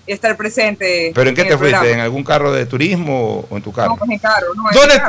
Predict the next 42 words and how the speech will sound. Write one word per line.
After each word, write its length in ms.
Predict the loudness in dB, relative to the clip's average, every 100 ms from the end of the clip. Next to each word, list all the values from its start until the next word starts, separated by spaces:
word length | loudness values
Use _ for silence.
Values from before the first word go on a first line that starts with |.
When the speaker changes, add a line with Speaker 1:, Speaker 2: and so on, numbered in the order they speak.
| 4
Speaker 3:
estás? 200 | 4 0
¿De, 180 | -4 -2
Speaker 1:
manejando. 560 | -2 -2 -2 -4 -4
Speaker 3:
de 120 | -2
Quito 300 | 0 0 4
dónde 180 | 4 6
fuiste? 380 | 4 4 4 2 2 -2 -6 -12 -12 -14 -10 -8 -6 -8 -8 -12 -12 -16 -20 -20 -20 -20 -14
¿De 160 | -4 -2
Quito 260 | 0 4 4
dónde 180 | 6 6
Speaker 1:
¿Ah? 60 |
Speaker 3:
fuiste? 280 | 4 2 0 2
¿A 40 |
dónde 200 | 4 6
fuiste 300 | 4 2 4
desde 260 | 6 6 4
Quito? 380 | 2 0 0 -6 -10 -20 -20 -20 -20 -20 -20 -20 -18 -14 -8
Speaker 1:
Estoy 280 | -8 -2 0
ahorita 300 | 0 0 -2
por 140 | -4 -2
Tena, 300 | -2 -2 -2
media 240 | -2 0 0
hora 120 | 0
de 100 | -2
Tena. 340 | -4 -6 -8 -16
Estoy 280 | -16 -2 0
en 80 | 0
Puerto 200 | -2 -4
Misaguallí. 560 | -6 -2 0 0 -2 -8 -20 0
Speaker 3:
Eh, 280 | 2 2 2
Speaker 1:
Son 120 | 4
Speaker 3:
todo, 120 | 6 6
Speaker 1:
cuatro 280 | 4 2 4
Speaker 3:
todo 200 | 6 6
el 60 |
recorrido 440 | 6 4 4 6 4
en 60 |
carro. 360 | 4 2 2 -2 -8 -20 -20 -20 -20 -20 -20 -20 -20 -20 _ _ -18 -8
Speaker 1:
Desde, 380 | -6 -4 -4 -6
desde 240 | -6 -4
la 100 | -4
capital. 420 | -4 -6 -4 -6